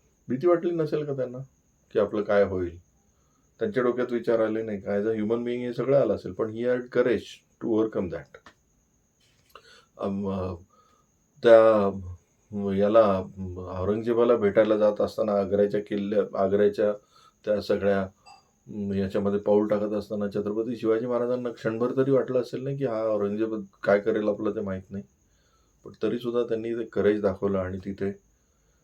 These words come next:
ती भेट घेतली. So, असामान्य लोक आणि सामान्यामध्ये कदाचित करेज हा फॅक्टर फार महत्त्वाचा आहे आणि त्यासाठी स्वयंशिस्त हा खूप, अ, महत्त्वाचा फॅक्टर आहे, असं ब्रायन ट्रेसीचं म्हणणं आहे.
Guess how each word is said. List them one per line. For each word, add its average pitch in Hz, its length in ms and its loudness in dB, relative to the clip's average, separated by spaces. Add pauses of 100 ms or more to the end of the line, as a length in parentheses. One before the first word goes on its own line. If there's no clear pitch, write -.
(440)
ती 104 160 -8
भेट 92 380 -8
घेतली. - 380 -18 (960)
So, 110 80 -6
असामान्य 143 560 -4
लोक 127 220 -2
आणि 120 200 -2
सामान्यामध्ये 104 680 -2
कदाचित 101 380 -2 (220)
करेज 113 320 2 (560)
हा 101 80 -2
फॅक्टर 101 360 -4 (140)
फार 101 140 2
महत्त्वाचा 90 460 -6
आहे 98 120 -4
आणि 104 100 -6
त्यासाठी 110 460 -2 (720)
स्वयंशिस्त 131 720 0 (380)
हा 110 160 -2
खूप, 120 280 2 (200)
अ, 113 60 -6 (220)
महत्त्वाचा 107 560 2
फॅक्टर 101 360 -2
आहे, 104 80 2
असं 107 340 0 (420)
ब्रायन 104 280 4
ट्रेसीचं 98 480 -4
म्हणणं 82 260 -6
आहे. - 140 -20